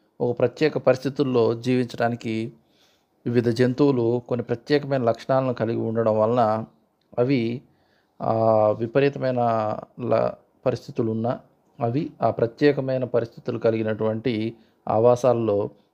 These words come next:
మనుగడ సాగించడానికి కొన్ని ప్రత్యేక లక్షణాలు కలిగి ఉంటాయని,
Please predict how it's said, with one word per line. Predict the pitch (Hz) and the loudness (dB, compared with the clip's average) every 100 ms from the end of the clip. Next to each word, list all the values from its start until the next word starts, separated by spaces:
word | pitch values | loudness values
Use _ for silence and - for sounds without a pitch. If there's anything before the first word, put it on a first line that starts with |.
| _ | _
మనుగడ | 113 117 131 139 | -6 -2 2 2
సాగించడానికి | 135 117 113 - 117 120 - 104 107 - _ _ | 2 0 -2 -4 -4 -4 -6 -6 -6 -10 _ _
కొన్ని | 127 120 | -6 -2
ప్రత్యేక | 110 110 139 123 | -2 0 2 2
లక్షణాలు | 117 - 123 113 | 0 0 -2 0
కలిగి | 104 104 110 | -2 -4 -4
ఉంటాయని, | 110 117 113 123 | -2 2 2 0